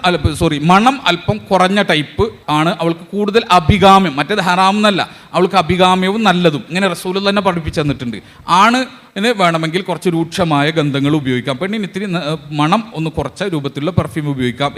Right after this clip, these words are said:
എന്ന് അനുവദിച്ചിട്ടുണ്ട്. പിന്നെ എങ്ങനെ ഈ ധാരണ വന്നു എന്ന് പറഞ്ഞാൽ, ഹദീ-,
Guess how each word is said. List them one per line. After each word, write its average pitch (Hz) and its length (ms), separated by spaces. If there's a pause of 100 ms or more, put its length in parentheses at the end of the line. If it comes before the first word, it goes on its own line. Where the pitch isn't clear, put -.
എന്ന് 185 180 (400)
അനുവദിച്ചിട്ടുണ്ട്. 170 580 (300)
പിന്നെ 285 300
എങ്ങനെ 254 260
ഈ - 20 (120)
ധാരണ 220 440
വന്നു 185 240
എന്ന് 180 160
പറഞ്ഞാൽ, 123 380 (1300)
ഹദീ-, 240 280